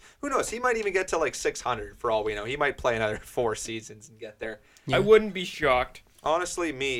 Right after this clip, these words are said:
Speaker 1: either. Uh, another notable name cre-, uh, creeping up the list, Aaron Rodgers, is getting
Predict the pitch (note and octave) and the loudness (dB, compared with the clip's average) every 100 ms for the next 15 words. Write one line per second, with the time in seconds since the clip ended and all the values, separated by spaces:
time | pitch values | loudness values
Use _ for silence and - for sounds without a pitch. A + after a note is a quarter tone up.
0 | A#2 G#2 E2 - _ _ _ C3+ C3+ B2+ | -2 -4 -8 -16 _ _ _ 2 4 2
1 | B2+ D#3+ A#3 D#3 B2 A#2 A2 G#2+ G#2+ G#2 | 2 2 4 2 2 2 -2 -4 -6 -10
2 | - - - B2+ A2+ A2 - B2 A#2 A2+ | -16 -12 -2 0 2 0 -2 -4 -4 -6
3 | A2+ A2+ A2 - B2 C#3 D#3+ C#3 A#2+ C3+ | -4 -2 -4 -6 -6 -4 -6 -4 0 0
4 | B2 - - - - G#2 - A2 G#2+ G#2 | -2 -8 -10 -14 -8 -8 -2 -2 -2 -8